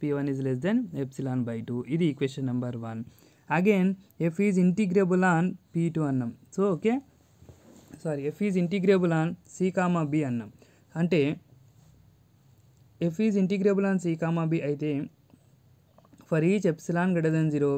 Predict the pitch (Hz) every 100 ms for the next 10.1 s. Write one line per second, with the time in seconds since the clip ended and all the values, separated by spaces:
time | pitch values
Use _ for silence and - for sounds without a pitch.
0 | 135 143 143 143 160 170 - 170 175 190
1 | 180 185 - 156 147 151 147 143 127 147
2 | 131 - _ _ _ _ 170 160 143 143
3 | 156 - _ _ - 165 175 180 170 170
4 | 165 160 156 143 160 226 240 151 165 185
5 | 175 165 160 156 147 143 139 131 185 233
6 | - - _ 143 131 139 135 131 131 127
7 | 135 143 147 151 165 147 147 135 147 135
8 | 135 180 - - _ _ - 139 127 123
9 | 123 123 127 127 - _ _ 175 180 165